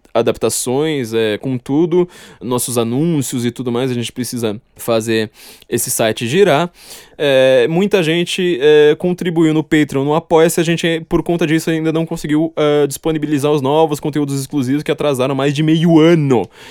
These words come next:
Mas a gente tá cuidando disso, tá, tá no nosso radar, é só porque, assim, coisas muito mais urgentes acabaram aparecendo na frente. É, mas, por favor, quem puder,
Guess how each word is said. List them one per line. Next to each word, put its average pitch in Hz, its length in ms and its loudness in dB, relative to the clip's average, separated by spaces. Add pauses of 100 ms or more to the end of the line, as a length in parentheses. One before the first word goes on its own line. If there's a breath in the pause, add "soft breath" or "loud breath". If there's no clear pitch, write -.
(120 loud breath)
Mas 165 200 -2
a 160 60 2
gente 156 200 -4
tá 185 100 2
cuidando 131 440 0
disso, 117 540 -2
tá, 139 240 -2
tá 135 220 -4
no 147 80 -6
nosso 131 280 -4
radar, 131 400 0
é 139 120 -2
só - 160 -2
porque, 143 300 -6
assim, 135 220 -4
coisas 147 260 -2
muito 156 240 -4
mais 160 200 -2
urgentes 147 540 -2
acabaram 123 360 0
aparecendo 120 520 -4
na 127 140 -2
frente. 135 480 -4 (400 loud breath)
É, 151 180 0
mas, 151 140 0
por - 80 -16
favor, 131 300 2 (280)
quem 185 180 2
puder, 165 600 4